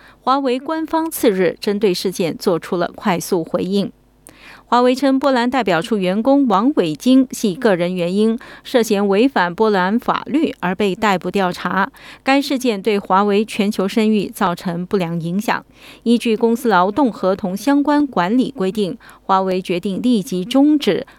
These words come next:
与王伟京的雇佣关系。与此同时，波兰政府说，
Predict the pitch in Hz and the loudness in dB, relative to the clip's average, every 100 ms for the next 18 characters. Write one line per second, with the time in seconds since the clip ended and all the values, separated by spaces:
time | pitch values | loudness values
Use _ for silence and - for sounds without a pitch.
0 | _ - 190 175 175 180 269 262 247 190 | _ -6 -4 -2 0 2 2 2 -2 -4
1 | 180 - - 202 180 175 170 175 180 220 | -4 -6 -4 -2 -2 -6 -4 -4 -4 -6
2 | 165 - _ _ _ _ _ 254 269 233 | -8 -10 _ _ _ _ _ 2 2 2
3 | 214 214 - 190 196 240 208 214 240 208 | 0 0 0 0 2 2 2 2 0 0
4 | 170 170 202 208 | -4 0 2 2